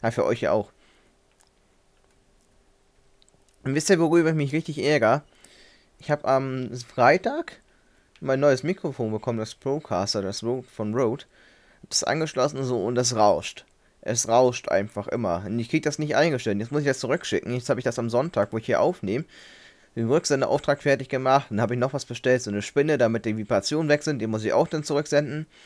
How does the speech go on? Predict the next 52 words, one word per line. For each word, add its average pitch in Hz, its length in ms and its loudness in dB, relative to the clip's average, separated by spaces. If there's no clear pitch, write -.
Dann 113 100 4
hab 139 80 8
ich 156 60 0
mir 156 80 2
jetzt 151 140 0
das - 240 0
Rode 139 400 4
N 139 240 -2
T 139 340 -4
G 117 600 -6
R 123 360 6
eins 170 340 2
oder 156 160 0
so 151 120 -2
und 127 320 -2
auch 180 180 8
ein 160 100 0
Großmembran. 120 760 0
Besser 147 260 4
als 143 180 2
mein 127 100 0
jetziges, 120 540 2
was 113 120 -2
ich 127 120 -4
jetzt 135 160 -2
hab 120 100 -4
von 117 160 -2
der 113 140 -4
T-Bone. 143 500 0
Damit 127 220 2
ich 135 40 0
jetzt 135 160 0
mal 120 140 2
Mischpult 135 380 -4
krieg 120 180 -2
mit - 160 -8
X - 160 -6
L-Kabel 107 640 2
und 101 140 -6
so. 139 260 -4
Ähm, 117 320 6
bestellt. 117 520 2
Also 131 280 2
so 139 220 0
ein 135 220 4
Mikrofon, 156 480 -2
wie, 135 220 -4
wie 139 180 -6
es - 220 -8
Gronk 156 340 0
auch 135 200 2
benutzt. - 540 -2